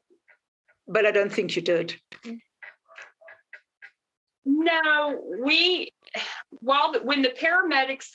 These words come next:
Speaker 2: came and they got there, the, the, the way that they were acting, they automatically, from what I gathered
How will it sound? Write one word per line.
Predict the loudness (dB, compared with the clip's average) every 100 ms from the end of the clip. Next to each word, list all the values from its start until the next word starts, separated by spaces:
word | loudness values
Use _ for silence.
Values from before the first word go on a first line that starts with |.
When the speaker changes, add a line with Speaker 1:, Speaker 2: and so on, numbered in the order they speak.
| _
Speaker 2:
came | 0 0 0 -4 -6 -6
and | -4 0
they | 0
got | 2 0 0 -2
there, | 0 2 2 0 -4 _ _ _ _ _ _ _ _ _ _ _ _
the, | -4 -2 -2 -4 -6 -10 _ _ _ _ _ _ _ _ _
the, | -2 -2 -2 -14 _ -20 -20 _ _ _
the | -2 2
way | 2 2
that | 0 0
they | 0 2
were | 0 2
acting, | 0 0 -2 -2 0 0 -2 -6 _ _ -4
they | 0 2 2 0
automatically, | 2 2 2 -2 -2 0 -2 -4 -8 -4 -4 -2
from | -4 0
what | 0 0
I | 0 2 2 0
gathered | 0 0 0 0 -4